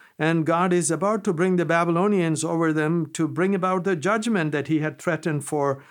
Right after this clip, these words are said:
rejection of the law, he still tells them, "The righteous one shall live by faith." Even when Moses is speaking to the people, or God is actually speaking to Moses concerning the law,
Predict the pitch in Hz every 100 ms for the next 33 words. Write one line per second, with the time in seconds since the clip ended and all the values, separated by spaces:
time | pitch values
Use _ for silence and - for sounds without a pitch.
0 | - - 156 202 220 202 156 127 127 117
1 | 117 175 196 - - - 180 - 220 202
2 | 202 185 180 147 147 151 139 160 190 202
3 | - 135 139 - 156 113 107 135 139 135
4 | 185 127 - - - 190 214 202 185 170
5 | 160 170 196 196 170 175 - 202 190 180
6 | 147 139 151 - 170 151 156 196 - 147
7 | 139 160 - - 151 139 131 147 185 214
8 | 160 165 139 - 147 - - 147 147 135
9 | 127 123 120 135 143 160 156 - - 147
10 | 135 - 214 226 196 170 143 135 151 165
11 | 170